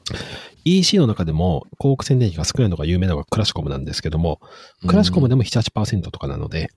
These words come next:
Speaker 2: うんうん。
Speaker 1: まあ、Amazonですね。まあ、と-、当然もう世界でAmazon知らない人って、
Speaker 2: うん。
Speaker 1: あの、まあ、成人ならばあんまいないような気もするんですけど、
Speaker 2: うんうんうんうん。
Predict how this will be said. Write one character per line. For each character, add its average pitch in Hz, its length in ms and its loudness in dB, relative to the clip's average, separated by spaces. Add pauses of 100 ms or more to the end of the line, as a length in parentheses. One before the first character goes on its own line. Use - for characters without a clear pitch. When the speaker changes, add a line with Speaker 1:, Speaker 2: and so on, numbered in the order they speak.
Speaker 2:
う 87 60 -6
ん 85 160 -6
う 92 40 -12
ん。 - 40 -2
Speaker 1:
ま 123 80 4
あ、 - 20 4
Amazon 165 300 2
で - 80 -10
す - 120 -2
ね。 120 160 0
ま 117 60 -6
あ、 - 20 -4
と-、 120 120 -2
当 147 180 0
然 196 140 0
も 120 60 0
う - 40 -4
世 - 120 -4
界 220 180 2
で 87 80 -2
Amazon 123 240 2
知 - 120 0
ら 127 60 4
な 135 120 4
い 120 40 2
人 127 140 -2
っ - 20 -4
て、 - 340 -10 (680)
Speaker 2:
う 104 40 -4
ん。 85 240 -4
Speaker 1:
あ 85 200 0
の、 76 500 0
ま - 60 2
あ、 - 20 2
成 196 280 4
人 185 180 4
な 180 100 6
ら 120 100 4
ば - 240 -4 (280)
あ - 80 2
ん 143 80 6
ま 151 80 4
い 92 60 0
な 127 100 4
い 151 40 6
よ 147 60 4
う 87 40 2
な 76 40 -2
気 - 80 -6
も 82 60 0
す 101 100 0
る 95 80 2
ん - 20 2
で 73 80 -6
す - 80 -8
け 87 80 -2
ど、 95 140 -2
Speaker 2:
う - 40 -2
ん - 20 0
う 85 40 0
ん - 160 -4
う 87 60 -2
ん 82 140 -2 (340)
う 82 60 -6
ん。 76 100 -8